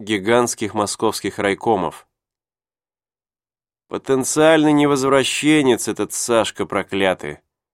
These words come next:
хоть и секретарь нашей комсомольской организации.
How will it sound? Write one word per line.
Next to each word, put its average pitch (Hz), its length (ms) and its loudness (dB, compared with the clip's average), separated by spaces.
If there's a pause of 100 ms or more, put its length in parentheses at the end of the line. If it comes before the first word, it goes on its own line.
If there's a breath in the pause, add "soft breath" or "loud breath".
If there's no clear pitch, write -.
(260)
хоть 110 260 -4
и 139 60 -8
секретарь 127 680 0
нашей 104 300 0
комсомольской 101 720 -2
организации. 95 880 -4